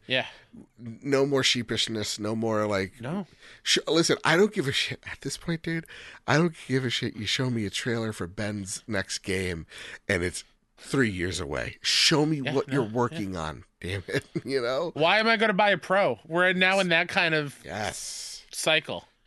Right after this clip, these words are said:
Speaker 2: Yeah.
Speaker 1: If you're gonna show us a P S five Pro, what are we playing on it?
Speaker 2: Yeah.
Speaker 1: That's other than Wolverine and F F seven Rebirth. Give me something other than those two.
Speaker 2: Yeah. <sighs>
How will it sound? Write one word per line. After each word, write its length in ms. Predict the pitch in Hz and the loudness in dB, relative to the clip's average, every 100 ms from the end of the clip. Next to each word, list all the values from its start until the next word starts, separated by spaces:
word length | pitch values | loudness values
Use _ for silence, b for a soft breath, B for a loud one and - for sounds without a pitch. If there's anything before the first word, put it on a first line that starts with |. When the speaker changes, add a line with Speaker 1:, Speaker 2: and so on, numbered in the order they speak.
| - | -14
Speaker 2:
Yeah. 120 | 78 - - | -14 -8 -4
Speaker 1:
If 180 | 135 | 0
you're 160 | 156 214 | 2 4
gonna 280 | 254 254 202 | 4 4 2
show 260 | - 247 233 | 2 4 2
us 120 | 214 | 0
a 40 | |
P 160 | 185 220 | 0 2
S 140 | 208 | 4
five 200 | 214 185 | 2 2
Pro, 320 | - 196 151 - b b b b b b _ | 4 4 4 0 b b b b b b _
what 260 | - 117 220 | -2 2 4
are 60 | 262 | 4
we 120 | 262 | 2
playing 360 | 262 262 185 | 4 4 4
on 160 | 139 107 | 2 -2
it? 80 | 95 | -4
Speaker 2:
Yeah. 80 | 76 - | -4 0
Speaker 1:
That's 240 | 185 175 - 196 | 0 0 -2 2
other 280 | 233 269 | 4 4
than 200 | 247 262 233 | 2 2 4
Wolverine 760 | 247 220 220 226 175 139 85 _ B B B B B | 2 2 2 2 2 0 -14 _ B B B B B
and 280 | 185 185 185 | 2 4 4
F 140 | 185 180 | 2 4
F 140 | 196 | 2
seven 280 | - 190 185 | 2 2 4
Rebirth. 420 | 185 143 104 - - | 2 0 -4 -8 -12
Give 160 | 156 185 | 0 2
me 120 | 233 | 2
something 380 | 208 269 262 240 | 2 0 2 2
other 260 | 226 240 240 | 4 2 0
than 180 | 240 | 0
those 220 | 226 226 - | 0 -2 0
two. 260 | 214 110 _ _ | 0 0 _ _
Speaker 2:
Yeah. 120 | 90 - _ _ _ b b b b b _ _ _ _ _ _ _ _ _ _ _ _ | -14 -14 _ _ _ b b b b b _ _ _ _ _ _ _ _ _ _ _ _
<sighs> 60 | - | -18